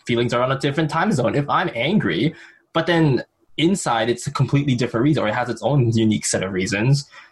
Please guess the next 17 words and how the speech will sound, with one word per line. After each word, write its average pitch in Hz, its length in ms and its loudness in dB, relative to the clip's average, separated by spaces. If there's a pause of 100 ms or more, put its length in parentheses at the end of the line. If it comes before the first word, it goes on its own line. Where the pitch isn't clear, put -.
(220)
If 135 200 -6
they 147 180 0
see 180 320 0
it, 123 180 -2
they, 120 180 0
like, 123 180 -4
in 139 120 2
the 131 120 -2
F 117 180 -2
E, 143 160 0
they're 113 140 0
like, 104 240 -2
"Oh, 135 280 2
well, 110 320 0 (140)
he's 113 140 -6
pissed - 240 -4
off. 113 340 -2